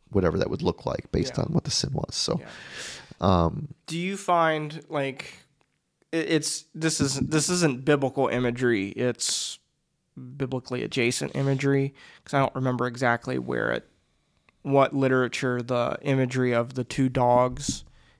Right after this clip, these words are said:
Speaker 2: is found in, in, in Hebrew, in Jude-, Judaism. Do you know what I'm talking about?
Speaker 1: I'm not familiar, no.
Speaker 2: They talk about, like, inside of the soul of each man, there's two dogs. There's, like, the good dog and the bad dog,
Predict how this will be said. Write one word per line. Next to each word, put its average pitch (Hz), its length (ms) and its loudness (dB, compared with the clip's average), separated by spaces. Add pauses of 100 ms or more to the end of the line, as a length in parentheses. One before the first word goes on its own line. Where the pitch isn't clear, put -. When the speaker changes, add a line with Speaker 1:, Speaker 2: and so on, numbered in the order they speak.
(100)
Speaker 2:
is 135 180 -2
found 135 320 2
in, 135 220 0
in, 123 240 -6
in 131 140 -2
Hebrew, 131 680 0 (1000)
in 131 140 0
Jude-, 131 500 0 (160)
Judaism. 135 720 2 (500)
Do - 100 -6
you 131 40 0
know 135 80 0
what 131 80 0
I'm 123 80 -4
talking 127 280 -2
about? 131 160 -2
Speaker 1:
I'm 98 60 2
not 92 200 0
familiar, 92 360 0
no. 95 120 0
Speaker 2:
They 165 160 2
talk 208 240 4
about, 185 240 4
like, 139 260 2
inside 143 480 4
of 135 140 -2
the 135 80 0
soul 131 400 4
of 123 120 -2
each 123 220 -2
man, 127 400 0
there's 123 260 -4
two 135 240 -2
dogs. 127 840 0
There's, 127 340 -6
like, 127 280 -8
the 123 60 -8
good 127 280 -4
dog 123 320 0
and 123 80 -4
the 123 40 -4
bad 123 300 -2
dog, 120 400 2